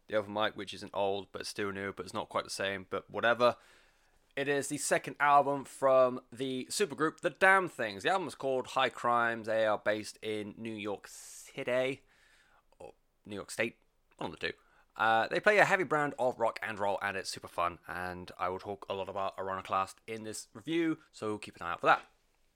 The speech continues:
Uh, The Damn Things, if you are unaware, they, it, well, it is comprised of members of Anthrax, Every Time I Die, Fall Out Boy, and now with the inclusion of Dan Andriano, Alkaline Trio.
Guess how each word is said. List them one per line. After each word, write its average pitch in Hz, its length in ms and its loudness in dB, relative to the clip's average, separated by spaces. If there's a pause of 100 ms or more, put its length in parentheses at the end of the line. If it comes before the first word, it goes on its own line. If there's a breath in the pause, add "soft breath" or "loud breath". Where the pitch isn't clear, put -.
(480)
Uh, 156 440 4 (100)
The 165 80 -8
Damn 185 220 0
Things, 170 240 -2
if 139 100 -12
you 143 100 -2
are 135 160 0
unaware, 147 680 2 (840 soft breath)
they, 117 500 0
it, 120 280 -6
well, 87 180 -10
it 98 60 -6
is 92 180 -6
comprised 147 580 0
of 107 160 -2
members 107 520 -10 (100)
of 98 540 -2 (200)
Anthrax, - 800 -2 (400)
Every 151 160 -2
Time 123 180 -6
I 107 200 0
Die, 131 420 6
Fall 185 380 2
Out 123 140 0
Boy, 127 420 2
and 113 120 -8
now 113 140 -4
with 107 120 -8
the 107 60 -6
inclusion 104 480 -10
of 98 360 -2
Dan 101 360 2
Andriano, 113 720 0 (460 soft breath)
Alkaline 92 560 -2
Trio. 175 340 0